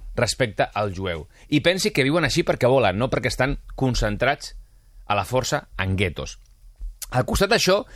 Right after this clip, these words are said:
s'intercalen imatges per crear el que et deia, emocions i distància. Per exemple, primers plans de jueus i acte seguit, rates.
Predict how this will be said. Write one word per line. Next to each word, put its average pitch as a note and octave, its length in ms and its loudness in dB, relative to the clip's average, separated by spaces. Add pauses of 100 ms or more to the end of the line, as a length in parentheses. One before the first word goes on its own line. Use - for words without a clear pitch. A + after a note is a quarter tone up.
(120)
s'intercalen F3 540 2
imatges F3+ 380 2
per D#3 160 2
crear D3 160 4
el E3+ 60 -2
que E3 80 2
et C3 40 0
deia, B2+ 300 2 (160)
emocions C3+ 840 2 (140)
i C#3 100 4
distància. B2+ 560 2
Per A#2+ 100 0
exemple, A#2 440 -2 (320)
primers D3+ 280 2
plans C#3+ 260 4
de C3 100 4
jueus F3+ 340 4
i C#3 100 0
acte D3 200 0
seguit, F3 380 -2
rates. G2 540 -2